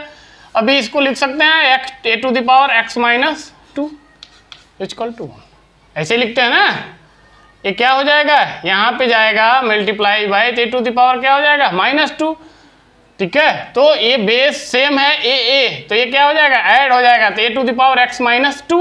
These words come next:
equal to one। अब a to the power x minus two equal to one, तो वन किसका value होता है, अगर power zero कर दिया जाए तो, Power अगर किसी भी base पे अगर हम ज़ीरो कर देते हैं तो उसका value किसके बराबर होता है,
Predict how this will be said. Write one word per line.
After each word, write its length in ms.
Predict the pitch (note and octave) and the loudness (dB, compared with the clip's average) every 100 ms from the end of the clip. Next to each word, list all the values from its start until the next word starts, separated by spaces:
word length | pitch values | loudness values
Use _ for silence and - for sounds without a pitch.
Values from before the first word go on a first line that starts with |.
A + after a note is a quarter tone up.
| F#4 | 2
equal 360 | D4 A#3 C4 B3+ | 0 0 0 0
to 100 | D4 C#4 | 0 2
one। 260 | C#4+ A3 C3+ - - _ - - - - B3+ | 2 0 -6 -14 -20 _ -20 -20 -20 -2 0
अब 160 | C#4+ | 2
a 340 | A#3+ A#3 C4+ C#4+ | 2 2 0 0
to 100 | C#4 | 0
the 140 | B3+ | 2
power 320 | B3 A3+ B3 C4+ | 2 4 4 4
x 280 | A#3 B3 - | 2 0 -4
minus 400 | A#3+ A#3 B3+ B3 - | -2 0 0 -4 -4
two 140 | A#3+ C4 | -2 -2
equal 320 | A#3 A3+ A3 G#3 | -2 0 -2 0
to 120 | B3+ C4+ | -2 2
one, 240 | A#3+ D#4+ E4 - - - - | 2 2 -2 -10 -20 -20 -4
तो 80 | A#3+ | 0
वन 240 | C4 D#4 | 2 2
किसका 320 | D4 D4 - D#4+ | 0 -2 0 2
value 280 | D#4 D#4+ | 2 4
होता 240 | D#4+ D#4+ E4 | 2 4 4
है, 320 | D#4+ A#3+ D3 - - _ _ _ _ _ | 4 2 -2 -12 -20 _ _ _ _ _
अगर 220 | A3+ A#3+ B3+ | 0 0 2
power 340 | B3+ B3 B3+ | 4 4 2
zero 240 | F3+ A#3 D#4 | 2 2 2
कर 160 | D#4 | 2
दिया 200 | D4+ D#4+ | 2 2
जाए 160 | D#4+ D#4+ | 2 2
तो, 160 | D#4+ D#4+ - - | 0 -2 -6 0
Power 340 | G3 G#3 C4+ | 2 2 2
अगर 200 | C4+ C#4 | 2 0
किसी 300 | - A#3 C4+ | -2 -2 0
भी 120 | C4+ A#3+ | 2 2
base 340 | A3 B3+ B3+ C4+ | 2 2 0 -4
पे 60 | |
अगर 180 | C4 C#4 | 0 0
हम 140 | C4 | 0
ज़ीरो 260 | F#3+ G#3+ C4 | 0 2 2
कर 160 | A#3+ A3 | 2 0
देते 220 | A3+ A#3 | 0 0
हैं 100 | C4 | -2
तो 60 | C4 | -4
उसका 180 | - B3+ | -2 0
value 260 | B3 C4 | 0 0
किसके 260 | B3+ C4+ D4 | -4 -4 0
बराबर 300 | D4 D4 D4+ | 2 2 2
होता 180 | C4+ D#4 | 0 0
है, 160 | E4 | -2